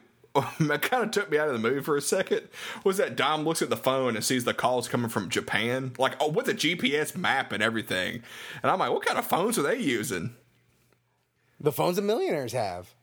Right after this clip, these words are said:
Speaker 1: Oh, maybe they don't have phones that we're, maybe he's got the iPhone thirteen.
Speaker 2: Probably.
Speaker 1: <laughs>
Speaker 2: In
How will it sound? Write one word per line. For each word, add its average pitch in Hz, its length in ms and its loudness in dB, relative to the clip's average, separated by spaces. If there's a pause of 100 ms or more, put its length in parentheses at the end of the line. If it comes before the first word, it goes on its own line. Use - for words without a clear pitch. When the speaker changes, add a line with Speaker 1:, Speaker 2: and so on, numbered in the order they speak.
(540)
Speaker 1:
Oh, 107 720 2
maybe 113 280 0
they 123 120 2
don't 170 220 0
have 160 340 -2
phones 185 1000 -4
that 160 280 -2
we're, 214 240 0
maybe 208 220 2
he's 208 120 -2
got 190 140 2
the 131 100 2
iPhone 117 540 0
thirteen. 95 600 -4 (1500)
Speaker 2:
Probably. 269 520 0 (340)
Speaker 1:
<laughs> - 320 -12
Speaker 2:
In 160 460 0